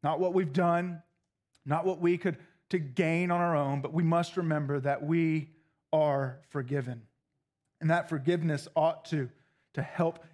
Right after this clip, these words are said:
empower us to live with confidence, to remember who we are. And the reality is, as I said already, there's only one way that that comes.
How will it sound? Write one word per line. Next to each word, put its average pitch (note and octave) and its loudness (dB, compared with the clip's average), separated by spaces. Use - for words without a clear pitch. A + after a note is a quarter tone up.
empower G3 4
us D3 0
to - -4
live D3 0
with C3+ -8
confidence, C3+ -6
to E3 0
remember F#3 4
who D3 0
we C3 -4
are. B2+ -12
And F#3+ 0
the E3+ 2
reality F3 4
is, D#3 -2
as C3+ -6
I D#3 2
said E3 -2
already, D3 0
there's D3+ -4
only E3+ -4
one D3+ -2
way D3+ 0
that C3 -8
that - -12
comes. - -16